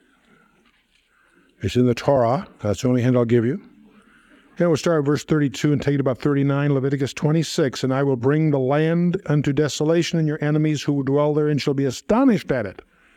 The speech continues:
And I will scatter you among the nations." Now, this here is not focusing on Jeremiah particularly, 'cause Jeremiah was specific. It was a captivity into Babylon.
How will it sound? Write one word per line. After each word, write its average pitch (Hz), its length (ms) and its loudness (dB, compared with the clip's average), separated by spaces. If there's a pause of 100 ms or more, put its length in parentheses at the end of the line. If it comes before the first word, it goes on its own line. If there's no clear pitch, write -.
(640)
And 135 80 0
I 156 40 0
will 156 100 2
scatter 226 400 0
you 214 180 2
among 214 420 4
the 190 120 2
nations." 190 580 2
Now, 135 140 -2
this 185 240 0
here 214 240 2
is 135 180 0
not 190 480 -2
focusing 156 560 0
on 143 500 0 (580)
Jeremiah 151 440 0
particularly, 147 460 -2
'cause 120 140 -4
Jeremiah 147 580 2
was 120 160 0
specific. 135 680 -2
It 131 100 -2
was 120 220 -2
a 120 80 -2
captivity 131 560 0
into 117 160 0
Babylon. 123 480 0